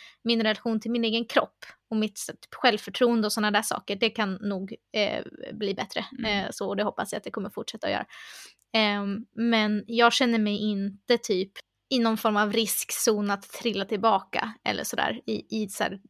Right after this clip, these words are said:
Speaker 1: dåliga beteenden. Eh, sen är liksom,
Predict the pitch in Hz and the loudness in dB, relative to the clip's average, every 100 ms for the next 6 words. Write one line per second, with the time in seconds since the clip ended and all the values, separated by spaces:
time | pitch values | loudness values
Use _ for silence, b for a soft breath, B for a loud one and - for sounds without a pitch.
0 | - 214 214 190 190 196 202 302 240 - | -10 -2 0 0 0 -4 2 2 2 -4
1 | - - 208 B B B B B _ - | -4 -6 -6 B B B B B _ -4
2 | 214 208 - - - 226 220 220 202 196 | -2 0 -2 -6 0 2 4 2 0 -2
3 | 220 202 196 196 | 2 2 2 -2